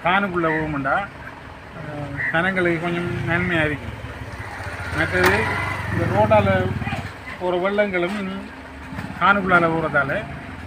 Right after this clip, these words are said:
போக்குவரத்து கொஞ்சம் எல்லோருக்கும் பிரயோசனமா இருக்கு.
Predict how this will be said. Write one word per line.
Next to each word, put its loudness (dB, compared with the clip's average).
போக்குவரத்து 4
கொஞ்சம் -2
எல்லோருக்கும் 0
பிரயோசனமா -2
இருக்கு. -8